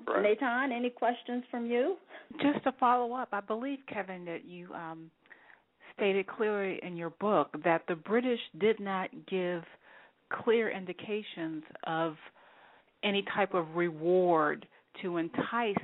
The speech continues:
Speaker 3: slaves to join their side.
Speaker 1: <clears throat> Well, there were a couple of occasions where they did, <clears throat> but, uh,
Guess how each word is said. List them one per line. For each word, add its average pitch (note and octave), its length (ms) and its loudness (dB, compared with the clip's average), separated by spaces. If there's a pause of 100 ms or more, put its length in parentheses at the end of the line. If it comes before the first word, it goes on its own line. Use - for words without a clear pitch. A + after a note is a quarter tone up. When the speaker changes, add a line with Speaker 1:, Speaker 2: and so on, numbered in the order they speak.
(1040)
Speaker 3:
slaves D#3 460 2 (260)
to F3 80 -10
join D#3+ 340 0
their D3 240 -2
side. A2 340 -2 (1800)
Speaker 1:
<clears throat> E3 320 2
Well, D3+ 340 4 (1200)
there D#3 140 2
were E3 400 2
a C3 120 -4
couple F3 240 -2
of C#3+ 80 -2
occasions C#3+ 580 -4
where C3+ 180 -4
they C3 140 -4 (120)
did, D3 240 4 (380)
<clears throat> E3 320 -2
but, C3 240 2 (1160)
uh, A#2+ 340 -2